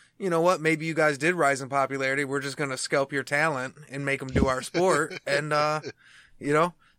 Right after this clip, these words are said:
Speaker 1: we're
Speaker 2: Mm-hmm.
Speaker 1: back on top again." But,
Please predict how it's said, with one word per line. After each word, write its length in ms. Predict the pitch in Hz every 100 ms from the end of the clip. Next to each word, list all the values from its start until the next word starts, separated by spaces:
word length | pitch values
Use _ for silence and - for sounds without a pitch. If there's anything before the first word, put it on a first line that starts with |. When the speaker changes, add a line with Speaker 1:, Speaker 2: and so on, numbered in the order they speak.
| 139 139
Speaker 1:
we're 200 | 147 156
Speaker 2:
Mm-hmm. 80 |
Speaker 1:
back 260 | 151 151 156
on 140 | 156
top 280 | 156 180 160
again." 360 | 127 123 - - - - _ _ _ _ _ _ -
But, 240 | 175 147